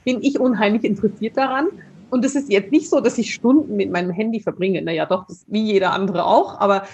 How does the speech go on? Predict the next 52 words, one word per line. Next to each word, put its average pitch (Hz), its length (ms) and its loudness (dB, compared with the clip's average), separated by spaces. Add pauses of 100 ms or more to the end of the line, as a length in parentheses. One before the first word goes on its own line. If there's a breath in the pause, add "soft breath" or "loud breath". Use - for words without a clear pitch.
(100)
für 254 120 -2
mich 403 160 4
ist 440 140 2
es 247 100 -6
zum 247 160 0
Beispiel 214 320 0
immer 302 220 0
wichtig, 285 360 -2
dass 302 140 2
ich 254 100 -6
ein 226 140 -2
relativ 214 420 2
neues 349 340 2
Handy 480 320 -4
habe, - 120 0
weil 190 120 0
ich - 120 -6
tatsächlich 233 500 -2
Freude 226 320 2
an 202 100 -2
der 170 140 -2
Technik 202 400 -4
habe. - 320 -2
Und 196 220 -2
dann 254 160 0 (480 loud breath)
habe 202 180 2
ich - 140 -2
auch - 200 0
Freude 214 280 2
an 220 80 -2
der 202 100 0
Technik 214 340 0
im 214 140 -4
Computer. 285 500 2
Ich - 160 -4
kenne 233 220 2
mich 226 180 -2
auf 220 120 -2
verschiedenen 240 500 -2
Computersystemen 226 920 -4
gut 320 260 2
aus. 240 280 2
Und 190 80 -6
ich 202 160 -8
fand 320 220 2
es 320 140 -2
immer 311 260 -2
total 220 360 0
spannend, - 400 2
mich 202 140 -6
damit 208 240 -2
auseinanderzusetzen. 294 1040 -2